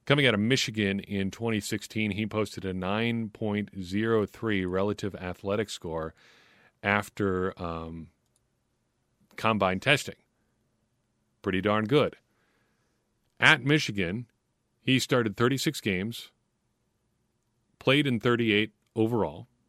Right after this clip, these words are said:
and earned Big Ten, all Big Ten nods twice. Once was honorable mention, once second team.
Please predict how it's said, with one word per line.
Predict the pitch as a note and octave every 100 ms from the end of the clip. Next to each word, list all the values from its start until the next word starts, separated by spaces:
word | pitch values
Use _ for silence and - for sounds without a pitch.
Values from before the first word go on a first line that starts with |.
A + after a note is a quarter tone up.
| _ _ -
and | A2+ A2 -
earned | A2+ A2+ G#2+
Big | G#2+ A#2+
Ten, | - A#2+ A2+ A2
all | - A2+ B2
Big | A#2 G#2
Ten | A2+ G#2+ G2
nods | F2 F2 F2 - _
twice. | - C3+ - - - _ _
Once | G#2 A2+ B2+ - -
was | A#2 A2
honorable | G#2+ G#2+ G#2
mention, | F#2+ F2+ G#2 F#2+
once | G2 G#2+
second | - G2 F2+ E2
team. | E2